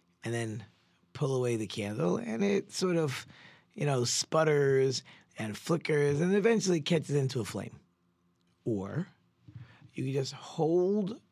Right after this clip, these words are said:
the match by the wick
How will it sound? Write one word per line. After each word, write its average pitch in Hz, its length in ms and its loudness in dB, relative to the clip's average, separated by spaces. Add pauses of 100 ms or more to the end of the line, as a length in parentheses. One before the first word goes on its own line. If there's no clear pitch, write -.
(260)
the 120 460 -4 (240)
match - 760 -6 (720)
by 113 320 -2
the 101 140 -4
wick 117 440 -4